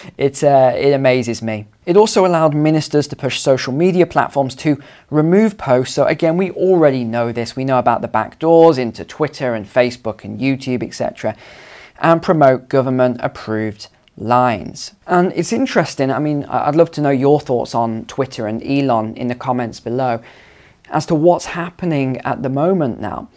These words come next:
with Twitter and how I'm a-, not that I post a lot, I probably post once every <laughs> couple of months or something like that, 'cause I tend to post in my Discord and, and private community.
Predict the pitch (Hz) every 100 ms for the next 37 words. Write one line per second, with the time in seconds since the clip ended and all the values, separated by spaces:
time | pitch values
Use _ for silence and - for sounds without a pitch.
0 | _ _ 131 160 208 - - 127 - 117
1 | - 110 131 123 120 _ _ _ 127 156
2 | 165 135 139 113 101 143 127 127 - 165
3 | 160 - 117 107 82 151 - 123 - 131
4 | - 127 131 127 - 135 131 131 - -
5 | 190 175 151 123 139 160 143 127 117 127
6 | 117 117 113 110 107 107 104 - - -
7 | 127 127 160 151 131 - 127 127 120 123
8 | 117 165 165 - 131 117 117 110 110 -
9 | 117 120 147 151 - - 113 113 - -